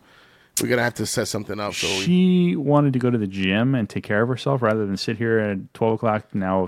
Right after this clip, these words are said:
Speaker 2: two o'clock in the afternoon, drinking beers?
Speaker 1: Yes, 'cause she's not a degenerate like us.
Speaker 2: What a jerk.
Speaker 1: <laughs>
Speaker 2: Uh,
Speaker 1: No, it's
Speaker 2: yeah,
Speaker 1: funny
Speaker 2: of course.
Speaker 1: 'cause I
Speaker 2: Yeah,
Speaker 1: did
Speaker 2: let's,
Speaker 1: tell,
Speaker 2: let's,
Speaker 1: I
Speaker 2: we
Speaker 1: did
Speaker 2: should
Speaker 1: tell
Speaker 2: get
Speaker 1: her that I
Speaker 2: involved.
Speaker 1: wanted to, yeah, so I don't know. Does Magnify ship? 'Cause I'm wanting to do a Magnify,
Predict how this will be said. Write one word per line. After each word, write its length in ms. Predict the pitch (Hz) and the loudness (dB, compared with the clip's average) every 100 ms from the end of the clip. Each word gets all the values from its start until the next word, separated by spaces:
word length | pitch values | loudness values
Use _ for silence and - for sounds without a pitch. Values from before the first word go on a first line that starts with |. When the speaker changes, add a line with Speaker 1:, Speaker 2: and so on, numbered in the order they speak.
| - | -2
Speaker 2:
two 180 | 107 104 | -4 -2
o'clock 240 | 113 98 | -2 -2
in 60 | 107 | -4
the 40 | |
afternoon, 320 | 98 - 107 | -4 -4 -4
drinking 240 | 107 95 95 | -4 -4 -4
beers? 240 | 113 160 _ _ _ - | -4 -6 _ _ _ -4
Speaker 1:
Yes, 260 | 160 110 | -2 -2
'cause 120 | - | -8
she's 180 | 98 107 | -10 -8
not 120 | 110 98 | -6 -8
a 40 | |
degenerate 520 | 92 117 120 120 - - | -8 -8 -6 -6 -10 -12
like 140 | - | -14
us. 280 | - - - _ | -16 -16 -20 _
Speaker 2:
What 180 | 123 110 | 4 4
a 60 | |
jerk. 480 | 80 90 90 85 - _ _ _ - _ - | 2 -2 -2 -2 -10 _ _ _ -20 _ -4
Speaker 1:
<laughs> 40 | |
Speaker 2:
Uh, 1700 | - 403 277 - 131 107 - - - _ _ _ _ _ _ - 110 | -2 4 4 4 -4 -6 -10 -14 -18 _ _ _ _ _ _ 0 4
Speaker 1:
No, 100 | 185 | 6
it's 80 | 185 | 6
Speaker 2:
yeah, 140 | 202 247 | 6 6
Speaker 1:
funny 160 | 196 | 6
Speaker 2:
of 40 | 151 | 6
course. 140 | 196 - | 4 6
Speaker 1:
'cause 40 | |
I 20 | |
Speaker 2:
Yeah, 40 | 143 | 4
Speaker 1:
did 40 | |
Speaker 2:
let's, 100 | 120 | 6
Speaker 1:
tell, 80 | 175 | 4
Speaker 2:
let's, 100 | 151 | 2
Speaker 1:
I 40 | 135 | 2
Speaker 2:
we 60 | |
Speaker 1:
did 120 | 165 - | 0 0
Speaker 2:
should 40 | |
Speaker 1:
tell 100 | 165 151 | 2 4
Speaker 2:
get 40 | |
Speaker 1:
her 40 | 135 | 4
that 40 | |
I 40 | 123 | 4
Speaker 2:
involved. 360 | 123 147 123 | 4 4 2
Speaker 1:
wanted 100 | 123 | -6
to, 180 | 107 104 120 - | -8 -10 -14 -12
yeah, 180 | 107 101 | -10 -10
so 320 | - 107 110 - _ | -10 -10 -12 -16 _
I 80 | 160 | -6
don't 80 | 196 | -4
know. 160 | 165 - _ _ - | -6 -8 _ _ -4
Does 180 | 135 | -2
Magnify 600 | 123 135 190 240 220 247 220 | 0 0 0 0 -2 -4 -4
ship? 300 | - 240 - | -4 -6 -4
'Cause 180 | 127 | -8
I'm 160 | 147 180 | -6 -6
wanting 220 | 202 175 | -4 -2
to 80 | 151 | -2
do 160 | 131 127 | -2 -4
a 20 | |
Magnify, 520 | 120 131 123 - 110 | -2 -6 -6 -6 -6